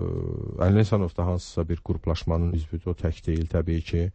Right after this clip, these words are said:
Və narazı tərəf də öz fikrini açıq ifadə eləyir. E, Eynullah Fətullayevin yazılarına gəlincə, mən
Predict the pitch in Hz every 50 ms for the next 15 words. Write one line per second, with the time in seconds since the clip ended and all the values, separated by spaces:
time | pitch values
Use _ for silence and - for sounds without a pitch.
0 | - - - - - - - - _ _ _ - 113 110 110 - 113 110 113 113
1 | 110 110 110 101 123 117 - 104 98 98 92 - - 120 117 110 107 - - -
2 | - - - 92 92 95 98 101 110 - 98 95 - - 107 101 87 - - 78
3 | 73 73 76 71 67 64 57 62 67 - - - _ - - - - - - -
4 | - - - - - - 95 101 - - 139 151 160 175 202 208 196 - 156 147
5 | - 143 147 147 147 143 131 107 101 92 92 92 92 92 87 87 92 87 85 87
6 | 92 90 87 95 92 95 104 117 165 208 247 233 214 190